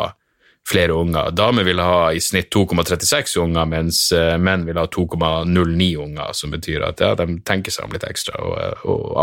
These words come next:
amen for det. Amen for det.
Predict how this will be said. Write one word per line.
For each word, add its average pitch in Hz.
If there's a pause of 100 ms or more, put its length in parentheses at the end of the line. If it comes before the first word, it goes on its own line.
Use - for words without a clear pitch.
amen 85
for -
det. 85 (2750)
Amen 98 (400)
for 85
det. 82